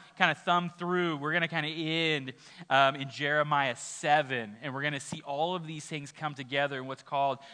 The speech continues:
the, the, the sermon, um, the, the temple sermon. But we also see where there's this condemnation, uh, of the leaders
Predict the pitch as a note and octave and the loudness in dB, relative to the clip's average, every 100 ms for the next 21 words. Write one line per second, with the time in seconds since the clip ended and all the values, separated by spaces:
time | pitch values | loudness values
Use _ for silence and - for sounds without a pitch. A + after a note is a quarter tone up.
0 | F3 C3+ A#2+ B2+ A#2 - B2+ - - D#3+ | -8 -4 -4 -6 -8 -8 -12 -12 -8 -4
1 | D3 D3 A#2+ G#2 G#2+ - B2+ A#2 A2 G#2 | -2 -2 -6 -8 -12 -6 -2 0 -2 -4
2 | G2+ - - - - B2+ C3 C#3 - D#3+ | -10 -16 -20 -20 -10 -8 -8 -10 -6 -6
3 | D3+ C3 - A#2 G2 F2+ - B2 _ _ | -6 -12 -12 -12 -14 -16 -20 -20 _ _
4 | _ _ _ _ _ _ _ - F3 G3+ | _ _ _ _ _ _ _ -4 2 6
5 | G#3 C4 D4 G#3 G#3+ G3 F3+ E3+ D3+ - | 6 6 0 -6 -2 -2 2 2 2 -8
6 | F3+ E3+ F#3 - - F3 - - A#3+ C4 | -6 0 0 0 -6 -6 -4 6 8 8
7 | C4 A3+ F#3 F#3+ G#3+ B3+ - F#3+ B2 G2 | 6 -2 0 2 2 0 -2 -2 -2 -6
8 | A2+ _ _ _ - - F#3 G3 G3 F#3 | -16 _ _ _ -10 6 6 8 6 4
9 | F#3+ G3 A3+ C4 A3+ F#3 | 0 0 0 4 4 4